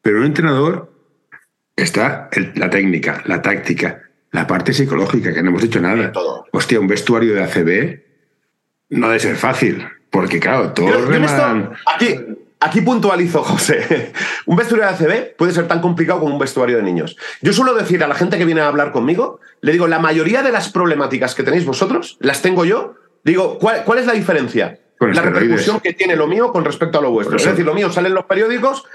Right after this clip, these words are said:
Speaker 2: y lo vuestro no. Pero las problemáticas son tremendamente parecidas. Por supuesto, con otro tipo de personajes, con otro tipo de nivel. Pero la problemática en sí, el concepto de la problemática, lidiar con un entorno. Vosotros lidiáis con padres.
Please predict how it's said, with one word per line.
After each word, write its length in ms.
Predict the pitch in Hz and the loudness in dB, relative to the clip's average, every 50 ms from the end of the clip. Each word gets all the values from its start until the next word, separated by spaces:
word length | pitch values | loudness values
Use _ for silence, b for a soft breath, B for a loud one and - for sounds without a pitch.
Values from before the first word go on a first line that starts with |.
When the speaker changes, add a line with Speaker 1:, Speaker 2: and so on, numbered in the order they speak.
| B | B
Speaker 2:
y 100 | - - | -6 -2
lo 160 | 175 220 196 190 | 0 0 2 2
vuestro 340 | 226 233 190 170 202 208 180 | 0 0 0 0 -2 0 0
no. 180 | 165 139 123 B B B B B B _ | 0 0 -2 B B B B B B _
Pero 160 | - 202 196 202 | 0 0 2 2
las 160 | 202 175 170 | 0 -2 -2
problemáticas 680 | - 196 196 190 185 190 220 247 285 - 311 311 302 - | 0 0 0 2 2 0 0 0 0 0 0 -2 -2 -2
son 460 | - - - 262 294 339 339 - - _ | -4 0 0 0 0 0 -4 -8 -4 _
tremendamente 1000 | 220 196 202 196 208 220 269 320 349 330 294 262 233 240 254 269 262 - 277 208 | 0 0 0 0 0 0 0 0 0 0 0 0 0 0 -2 -2 -2 -4 -4 -2
parecidas. 640 | - 180 151 139 - - 160 127 92 78 - - B B B B B | -2 -2 -2 -2 -2 -2 -2 -2 0 -2 -4 -8 B B B B B
Por 120 | - 139 - | -4 -2 0
supuesto, 440 | - - - 160 165 165 - 220 | -2 0 0 0 0 2 0 0
con 100 | - 147 | 2 0
otro 180 | 160 175 180 175 | 0 0 0 0
tipo 240 | 180 190 175 185 180 | 0 0 0 2 2
de 80 | 165 156 | 2 2
personajes, 600 | 147 139 - - - 151 196 - - 208 - - | 0 -2 -2 0 0 0 0 0 0 -2 -2 0
con 100 | 147 127 | -2 -2
otro 140 | 147 - 165 | 0 0 0
tipo 220 | 156 170 185 196 | 0 0 0 2
de 100 | 185 160 | 2 2
nivel. 440 | 135 123 143 180 180 165 - B B B B B B _ _ - | 2 2 2 2 2 0 -4 B B B B B B _ _ 0
Pero 140 | 170 180 | 0 2
la 120 | 185 175 170 | 2 0 0
problemática 540 | 170 175 165 160 156 190 240 302 285 - 294 | 0 0 2 2 2 0 0 0 0 0 0
en 100 | - 170 | 0 0
sí, 220 | 170 - - 208 | -2 -2 0 0
el 80 | 180 - | 0 0
concepto 380 | 151 139 135 190 - 175 233 226 | 0 -2 -2 -2 -2 0 0 0
de 40 | |
la 140 | 208 175 - | 0 0 0
problemática, 840 | 156 147 139 135 120 123 151 147 123 117 104 113 - - - - - _ _ _ | 0 0 0 0 0 0 0 0 0 0 0 0 -2 -2 -4 -8 -16 _ _ _
lidiar 340 | - 156 175 175 208 214 220 | -2 0 2 2 2 0 0
con 100 | 220 226 | 0 0
un 120 | 226 220 202 | 0 2 0
entorno. 440 | 180 170 170 135 113 101 92 87 - - | 0 0 0 0 0 0 -4 -6 -4 -2
Vosotros 360 | 139 156 160 180 196 214 180 | 0 0 2 2 2 0 0
lidiáis 300 | 190 180 180 190 180 170 | 0 0 0 0 0 0
con 200 | 175 180 147 123 | 0 -2 0 0
padres. 460 | 123 113 98 85 80 87 - - _ | 0 0 0 0 -2 -4 -6 -10 _